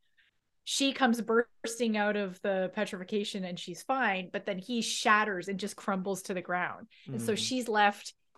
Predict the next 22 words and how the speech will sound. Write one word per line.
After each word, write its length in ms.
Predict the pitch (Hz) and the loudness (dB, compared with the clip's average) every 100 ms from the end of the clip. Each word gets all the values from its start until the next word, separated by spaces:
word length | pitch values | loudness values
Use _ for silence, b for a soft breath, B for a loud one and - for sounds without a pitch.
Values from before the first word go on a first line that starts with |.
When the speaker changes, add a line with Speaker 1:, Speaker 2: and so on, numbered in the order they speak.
| _ _ | _ _
Speaker 1:
having 320 | 226 202 202 | 4 4 2
seen 380 | 190 - 233 226 | -4 0 2 4
that 120 | 208 | 2
he 140 | 196 196 | 0 -2
attempted 420 | - 247 233 233 | 0 -2 -2 -4
to 80 | 202 | -4
save 340 | - 190 190 | -4 -4 -2
her 260 | 196 185 180 | -2 -2 -2
and 200 | - 185 | -2 -4
ended 240 | 185 180 | -4 -6
up 120 | 175 - | -8 -6
sacrificing 640 | 180 180 185 175 170 180 | -6 -4 -6 -8 -8 -12
himself 520 | 185 185 175 165 165 _ _ _ _ - | -12 -8 -6 -6 -10 _ _ _ _ -8
in 160 | 170 | -8
the 80 | - | -8
time. 400 | 175 170 180 175 _ _ | -8 -8 -10 -14 _ _
And 140 | 120 196 | -8 -4
it's 160 | 202 | -4
Speaker 2:
Mm-hmm. 40 | 208 | -2
Speaker 1:
just, 220 | 214 - | -4 -2
it 80 | 220 | -2
was, 260 | 196 185 | -2 -6